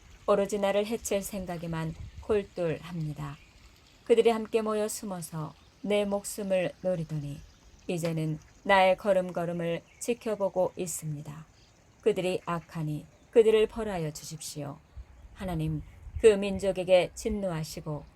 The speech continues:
그 민족을 멸망시켜 주십시오.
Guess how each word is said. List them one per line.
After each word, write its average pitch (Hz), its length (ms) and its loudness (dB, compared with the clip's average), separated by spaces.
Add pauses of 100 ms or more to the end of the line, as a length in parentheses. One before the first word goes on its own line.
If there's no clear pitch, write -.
(260)
그 - 80 0
민족을 160 720 0 (220)
멸망시켜 202 960 0
주십시오. 139 680 -10